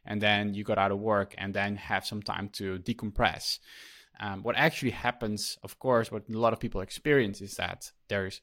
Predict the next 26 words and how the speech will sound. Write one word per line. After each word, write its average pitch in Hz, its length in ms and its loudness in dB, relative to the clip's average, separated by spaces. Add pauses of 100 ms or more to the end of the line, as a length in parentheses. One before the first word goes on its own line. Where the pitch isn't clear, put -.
(100)
so - 320 2
much 123 320 0
to 95 160 -6
do. 90 400 -10
There 101 180 2
is 98 160 -2
an 101 180 -4
endless 123 460 2
list 107 140 -4
of 95 100 -10
stuff - 220 -4
that - 180 -10
can 139 240 -2
be 110 100 -2
done. 87 320 -4 (380)
There's 98 160 -4
an 117 80 -6 (160)
endless, 131 540 2 (160)
uh, 98 220 -2
amount 104 220 0
of 104 60 -4
opportunity 120 600 2
for 104 180 -4
us 90 220 -4
as 107 160 -8
well. 117 400 8